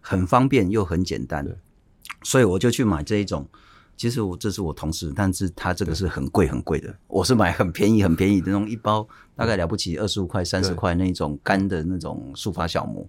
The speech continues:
Speaker 2: 对。
Speaker 1: 还可以吃啦，
Speaker 2: 嗯。
Speaker 1: 啊，刚烤出来也真的还蛮好吃的。
Speaker 2: 嗯。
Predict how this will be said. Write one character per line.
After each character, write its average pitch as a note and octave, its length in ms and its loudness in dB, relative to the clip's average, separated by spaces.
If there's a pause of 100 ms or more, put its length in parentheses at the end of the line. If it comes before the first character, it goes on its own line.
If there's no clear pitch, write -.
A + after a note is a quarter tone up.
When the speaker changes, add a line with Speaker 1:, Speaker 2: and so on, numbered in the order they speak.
Speaker 2:
对。 F2+ 140 -4 (960)
Speaker 1:
还 C#3 200 4
可 D#3+ 160 4
以 B2 80 6
吃 - 280 2
啦， F#2+ 320 2
Speaker 2:
嗯。 G#2+ 80 -6
Speaker 1:
啊， C3 120 4
刚 D3 240 4
烤 G2+ 160 2
出 C3+ 160 2
来 A#2+ 100 8
也 F2+ 100 2
真 B2 160 6
的 B2 80 10
还 G2 140 4
蛮 G2 160 6
好 F#2+ 140 6
吃 - 180 0
的。 D#2 220 -2
Speaker 2:
嗯。 G#2 200 -8